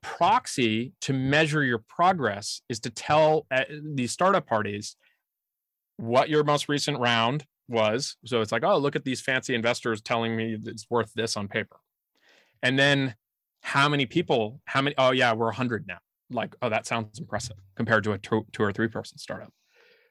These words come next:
What I think is more interesting is like, "No, no, no, we're, we're twelve.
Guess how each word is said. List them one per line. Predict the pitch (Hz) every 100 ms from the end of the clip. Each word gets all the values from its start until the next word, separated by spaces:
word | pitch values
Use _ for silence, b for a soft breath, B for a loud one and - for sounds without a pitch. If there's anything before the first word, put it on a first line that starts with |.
| b
What | 139 135
I | 170
think | 202
is | 131
more | 127 123
interesting | 113 120 123 120
is | 113
like, | 120 123
"No, | 156
no, | 135 127
no, |
we're, | 127 131 131 -
we're | 131
twelve. | 120 120 110